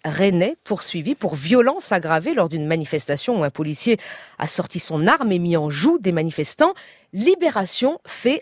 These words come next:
marche arrière. Lundi, le quotidien publiait une tribune titrée « Rennes, laboratoire de l'ordre en marche ». Tribune signée de plusieurs intellectuels, dont l'économiste Frédéric Lordon ou l'éditeur Éric Hazan. Elle dénonçait les méthodes de policiers et de magistrats qui, à Rennes, selon eux,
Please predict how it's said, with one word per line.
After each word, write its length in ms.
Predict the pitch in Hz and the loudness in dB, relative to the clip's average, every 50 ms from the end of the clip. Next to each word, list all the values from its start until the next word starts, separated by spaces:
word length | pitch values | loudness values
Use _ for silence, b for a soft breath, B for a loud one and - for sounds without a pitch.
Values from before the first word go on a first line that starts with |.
| _ - | _ -10
marche 480 | 147 147 160 214 302 349 - - - | -8 -6 -2 0 0 0 -2 -2 -2
arrière. 560 | 196 147 - 143 127 107 92 - - - - _ _ - | -2 -2 -4 -6 -8 -10 -10 -12 -14 -18 -20 _ _ -2
Lundi, 400 | 170 208 262 262 226 294 359 392 B B B B B B B B B | 2 4 4 4 6 4 4 4 B B B B B B B B B
le 120 | 202 214 | 2 2
quotidien 400 | 208 - 330 - 320 262 359 392 | 4 2 0 0 0 2 2 0
publiait 320 | - - 196 202 247 349 285 | 0 -2 -4 0 0 2 2
une 100 | 214 190 | 2 0
tribune 400 | - - 185 165 180 302 349 330 | -2 -4 -4 -2 2 2 2 2
titrée « 420 | - - 185 - - 302 330 - - | 0 -2 -6 -2 0 2 2 2 2
Rennes, 400 | - - - 226 247 311 349 359 302 - - | 0 2 4 4 4 4 2 0 -2 -4 -2
laboratoire 720 | 196 220 269 254 208 220 185 165 156 - - 294 269 196 | 0 2 2 2 2 2 2 0 0 0 0 0 0 0
de 100 | 170 151 | 0 -2
l'ordre 440 | 151 165 214 311 349 302 214 160 | 2 4 6 6 4 4 2 -2
en 100 | 185 170 | 0 0
marche ». 400 | 143 147 165 247 302 - - - - B B B B B B B B | 2 4 4 2 2 0 -2 -6 -8 B B B B B B B B
Tribune 360 | - - 226 202 202 214 208 | 0 2 2 4 4 4 2
signée 360 | 170 - - 196 190 190 190 160 | 2 0 -2 -2 0 0 0 0
de 100 | 156 147 | -2 -4
plusieurs 480 | - - - 151 139 135 175 151 - | -6 -6 -8 -8 -4 0 0 0 0
intellectuels, 540 | 151 143 - 147 156 208 - - 392 370 247 | -2 -4 -4 -2 -4 -4 -2 0 0 0 2
dont 100 | 196 180 | 2 2
l'économiste 640 | 175 175 - - 175 165 165 175 190 180 - - 151 | 2 2 2 0 0 0 0 0 0 -2 -4 -6 -8
Frédéric 500 | - - 160 143 139 143 147 139 - - | -6 -4 -4 -4 -4 -4 -6 -8 -4 -2
Lordon 320 | 151 139 147 143 240 294 311 | -2 -2 0 0 0 2 2
ou 100 | 233 175 | 0 0
l'éditeur 480 | 160 175 175 147 165 - - 208 196 151 | 0 0 -2 -2 -4 -2 0 0 0 0
Éric 260 | 143 135 147 - - | -2 -6 -6 -2 0
Hazan. 220 | 160 165 185 339 381 - - | 0 2 4 2 2 2 2
Elle 180 | 254 254 240 190 | 0 0 2 0
dénonçait 480 | 185 262 254 262 254 - - - 381 | 0 2 2 2 2 0 0 -2 0
les 120 | 302 247 208 | 2 2 2
méthodes 300 | 214 208 - - 339 226 | 2 2 2 0 -2 0
de 80 | 202 | -2
policiers 440 | 180 - 233 202 190 196 - - 349 | -2 -2 -2 -2 -2 -2 -2 -2 0
et 20 | |
de 60 | 269 233 | 2 2
magistrats 420 | 208 170 185 175 - - 214 226 | 2 2 0 -2 -2 0 0 0
qui, 160 | - - 226 | 2 2 2
à 60 | 196 | 2
Rennes, 260 | 175 - 190 262 330 - | 4 4 2 0 0 0
selon 340 | - - 208 175 170 180 214 | -2 -2 0 2 4 6 6
eux, 120 | 302 359 | 6 4